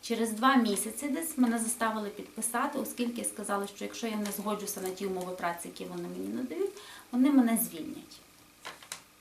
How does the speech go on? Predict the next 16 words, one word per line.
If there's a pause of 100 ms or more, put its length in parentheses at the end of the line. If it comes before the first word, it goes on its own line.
(140)
І
через
два
місяці
я
підписалася. (1200)
От. (260)
А
в
лютому (560)
повідомлення
про
скорочення (1300)
заставили
всіх
підписати.